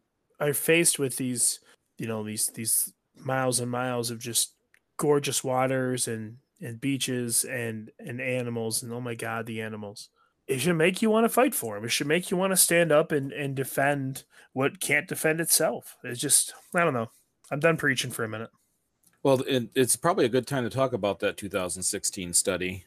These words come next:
Speaker 2: from the University of Michigan, Ann Arbor. And, and they did. They ran thousands of simulations what would it be like if they had early detection? What would it be like if they had late detection of the crack? 'Cause it takes them a while before they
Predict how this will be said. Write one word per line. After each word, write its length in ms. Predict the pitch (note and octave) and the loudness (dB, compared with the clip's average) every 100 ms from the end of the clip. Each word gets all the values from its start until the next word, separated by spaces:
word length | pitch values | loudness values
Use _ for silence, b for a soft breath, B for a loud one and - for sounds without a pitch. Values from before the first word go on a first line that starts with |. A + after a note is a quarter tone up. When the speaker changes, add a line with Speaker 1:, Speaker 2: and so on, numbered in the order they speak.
| - | -18
Speaker 2:
from 400 | - - - G#2+ | -16 -4 -2 0
the 60 | |
University 460 | G#2 G2+ G2+ G2+ - | 0 0 0 0 0
of 60 | F#2+ | -2
Michigan, 380 | F#2 F#2 F#2 | -4 -6 -6
Ann 180 | E2+ F2+ | -4 -4
Arbor. 400 | F2+ F2+ D#2 E2 - b b b | -4 -4 -4 -8 -10 b b b
And, 220 | A#2 B2+ - | 2 2 2
and 200 | D3 D3+ | 2 4
they 100 | D#3+ | 4
did. 240 | D#3+ C#3+ | 4 4
They 120 | G2+ | 4
ran 360 | A2 B2+ A#2+ A2+ _ _ _ _ | 2 2 0 -4 _ _ _ _
thousands 640 | B2+ C3 C3 A#2+ G2+ F#2 | 2 4 4 2 -2 -6
of 100 | F#2+ | 0
simulations 920 | - F#2+ F2+ F2 D2+ - B1+ A#1+ - - _ _ _ | 2 2 -2 -2 -2 -4 -8 -8 -8 -10 _ _ _
what 220 | A#2 B2 C#3+ | 0 4 6
would 120 | C#3+ | 6
it 120 | B2 | 6
be 140 | B2+ | 4
like 380 | A2+ A2+ A2+ G#2 | 4 4 4 2
if 160 | G#2 - | -4 -2
they 260 | G#2 F#2+ | 0 0
had 220 | G2 G2 F#2 - | -2 -2 -2 -2
early 300 | A#2 A2 G#2 | -2 0 -2
detection? 720 | G#2 - G2+ G2 - G2+ G2 | -4 -4 -4 -4 -4 -4 -4
What 160 | G2 | -2
would 120 | A2 G#2+ | -2 -2
it 100 | F2 | -4
be 80 | G2 | -6
like 340 | F#2+ F#2+ - | -4 -4 -6
if 120 | F#2+ | -8
they 140 | F2+ F#2 | -4 -2
had 340 | F#2+ F#2+ F#2 - _ b | -2 -2 -2 -8 _ b
late 320 | G2+ A2+ A#2 | 0 0 0
detection 640 | - G2 - F#2+ - - F#2+ | -6 -10 -4 -2 -2 -2 -4
of 100 | F2+ | -6
the 80 | F#2+ | -8
crack? 560 | - F#2+ F#2 F#2 - | -2 0 2 0 -4
'Cause 180 | - A#2 | -4 -2
it 140 | D3+ - | -2 0
takes 300 | F3 F3+ - | 0 2 2
them 200 | C3+ A#2+ | 2 2
a 40 | |
while 360 | G#2+ G2+ G#2+ G2+ | 2 4 4 2
before 400 | G#2 - G#2 G#2 | 0 0 0 2
they 400 | F#2 A2 A2 | 4 4 4